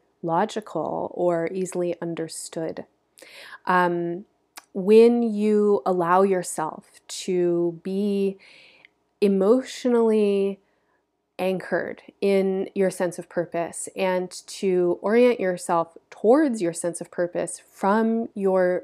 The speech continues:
deep desire and your passion and your intensity, then you are using this energy in your chart. And as we move into Scorpio season in twenty twenty,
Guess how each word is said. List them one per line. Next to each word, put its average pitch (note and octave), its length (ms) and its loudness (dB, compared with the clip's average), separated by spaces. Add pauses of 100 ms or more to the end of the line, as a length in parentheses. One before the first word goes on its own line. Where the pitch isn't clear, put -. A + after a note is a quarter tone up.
deep F#3+ 200 -8
desire D#3+ 640 -8
and F3 140 -4
your F3+ 100 -2
passion - 580 -4
and F#3 180 -6
your G#3 120 2
intensity, G#3+ 720 0 (320)
then F#3 380 0
you E3+ 420 -2
are D#3+ 240 -6
using E3 440 -4
this E3 180 -10
energy E3 360 -8
in E3 160 -8
your E3+ 120 -12
chart. - 440 -4 (800)
And G3+ 280 2
as G3 160 2
we G3+ 100 2
move A3 220 4
into A#3+ 180 4
Scorpio F#3+ 420 -4
season F3+ 400 -4
in F3 120 -2
twenty F3 320 -8
twenty, A3 440 0